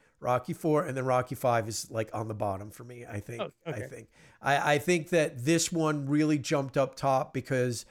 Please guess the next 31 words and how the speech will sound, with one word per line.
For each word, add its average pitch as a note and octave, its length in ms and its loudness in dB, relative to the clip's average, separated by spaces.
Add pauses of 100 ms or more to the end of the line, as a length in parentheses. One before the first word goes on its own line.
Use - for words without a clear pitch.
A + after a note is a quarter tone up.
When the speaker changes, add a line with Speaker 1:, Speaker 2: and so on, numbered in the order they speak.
(220)
Speaker 1:
it's - 180 -4
about A#2+ 320 2
acting, C3 640 -2 (260)
it's B2+ 140 -8
about A#2+ 320 2
writing, C3 520 2 (220)
and D#3+ 240 0
you G#3 80 2
could A3 180 2
almost G3 520 2
watch D#3 340 4
Rocky C#3+ 320 2
one C#3+ 480 0
and B2 200 -4
this C#3 240 0
movie, F3 480 2 (280)
like, C3 240 0
back C3+ 280 2
to C#3+ 60 -8
back B2+ 420 2
and C3+ 140 -8
not C#3 240 2
have C#3 280 0 (240)
to B2+ 100 -6
see D#3 420 -2
any D3 280 0
of B2 180 0
the, B2 320 4 (420)
anything F3+ 400 0
in D#3 120 0
between C3+ 640 -2